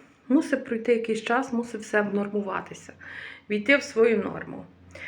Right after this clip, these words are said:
Е, від понеділка я прошу маму, щоб вона їхала до нас, була тут коло нас.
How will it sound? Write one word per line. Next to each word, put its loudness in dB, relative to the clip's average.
Е, 10
від 8
понеділка 8
я 8
прошу 2
маму, 2
щоб -4
вона 0
їхала 0
до -2
нас, 2
була 2
тут -4
коло -4
нас. -8